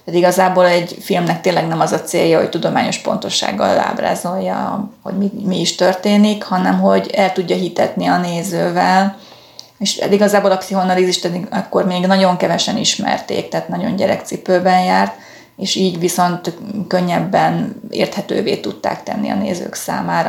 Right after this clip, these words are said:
tehát kicsit tényleg leegyszerűsítették a dolgokat. Még volt is egy ilyen elhangzó poén a tudósok között, egymás között mondták, hogy „jó éjszakát, szép álmokat,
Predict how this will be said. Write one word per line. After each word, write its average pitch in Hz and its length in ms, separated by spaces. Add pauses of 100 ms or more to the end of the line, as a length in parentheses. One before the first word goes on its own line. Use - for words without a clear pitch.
tehát 170 140
kicsit - 280 (100)
tényleg 175 280
leegyszerűsítették - 1120
a 185 60
dolgokat. 180 680 (340)
Még 180 160
volt 180 220
is 170 120
egy 170 180
ilyen 175 220
elhangzó 175 460
poén 180 460
a 170 100
tudósok 170 560
között, 170 440
egymás 185 420
között 175 280
mondták, 175 260
hogy 202 120
„jó 262 160
éjszakát, 196 480
szép 202 260
álmokat, 185 540